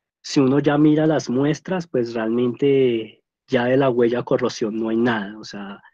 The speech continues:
es bastante corrosivo bajo estos electrolitos.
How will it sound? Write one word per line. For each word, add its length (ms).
es 400
bastante 960
corrosivo 640
bajo 420
estos 360
electrolitos. 840